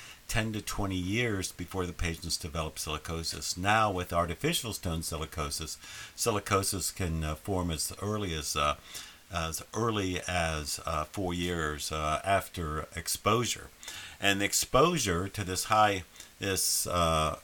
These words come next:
artificial stone silicosis can be relatively short period of time. I s-, there was a case that, that I saw in, uh, Melbourne, uh, just a few weeks ago of a patient who, uh, worked in the artificial stone industry for only eleven months.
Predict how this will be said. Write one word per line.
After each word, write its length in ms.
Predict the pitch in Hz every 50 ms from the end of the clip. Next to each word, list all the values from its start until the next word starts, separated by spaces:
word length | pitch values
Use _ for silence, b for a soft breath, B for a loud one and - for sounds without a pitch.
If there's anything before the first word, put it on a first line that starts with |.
| - -
artificial 460 | 95 101 95 - 104 87 - - 92
stone 300 | - - 110 117 120 120
silicosis 680 | 107 - 104 92 92 - 101 95 92 87 92 87 -
can 140 | - - 101
be 260 | 95 98 95 95 90 B B B B B B B
relatively 540 | 113 117 117 123 120 - 117 92 98 101 90
short 360 | - - - 113 - - -
period 260 | - - 98 92 90
of 120 | 92 - -
time. 480 | - - 156 156 143 104 78 71 76
I 80 | 85 90
s-, 120 | 85 -
there 200 | - - 110 101
was 140 | 92 85 82
a 60 | 95
case 320 | 87 - - 107 107 101 -
that, 200 | - 98 92 90 - - B B B B B B B
that 100 | - 101
I 120 | 101 98 101
saw 340 | - - 107 101 98 95 92
in, 240 | 87 87 87 87
uh, 160 | 87 87 87 85
Melbourne, 640 | 87 98 110 131 160 156 - 101 95 92 95 92 B B B B B B B B
uh, 140 | 92 92 92
just 260 | - - 104 - -
a 140 | 98 - -
few 120 | 101 98 95
weeks 260 | 98 117 117 - -
ago 280 | 87 98 92 90 90
of 180 | 90 87 92 85
a 80 | 92 90
patient 500 | - - 110 107 107 - - 95 87 -
who, 320 | - 101 92 90 87 85 - B B B B B B -
uh, 180 | 95 92 90 90
worked 260 | 95 104 107 - -
in 180 | 104 98 95 92
the 320 | 90 90 87 87 87 85
artificial 480 | - - 107 107 104 - 101 90 98 92
stone 340 | - - - 110 107 107 104
industry 440 | 98 92 87 87 - - - 92 87
for 240 | - - 90 90 76
only 360 | 87 104 107 104 101 98 95
eleven 600 | 87 85 85 87 95 98 98 92 95 85 85 85
months. 540 | 92 98 101 87 69 - - - - -